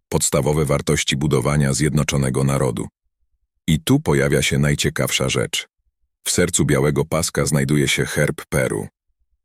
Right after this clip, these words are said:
Wewnątrz znajduje się wikunia, symbol fauny peruwiańskiej,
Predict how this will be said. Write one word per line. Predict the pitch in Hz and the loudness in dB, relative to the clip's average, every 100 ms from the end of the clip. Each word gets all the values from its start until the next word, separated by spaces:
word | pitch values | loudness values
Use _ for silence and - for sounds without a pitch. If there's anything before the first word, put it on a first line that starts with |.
| - | -2
Wewnątrz | 78 85 87 80 - | 0 4 2 2 0
znajduje | 73 73 69 80 73 | 0 0 2 2 2
się | - 62 | 0 0
wikunia, | 78 - 78 60 52 - _ _ _ - | 0 0 0 0 -4 -8 _ _ _ -10
symbol | - 90 71 67 | 0 2 4 2
fauny | - 73 69 65 | 0 2 2 0
peruwiańskiej, | - 64 65 55 - 53 | -2 0 -2 -2 -4 -6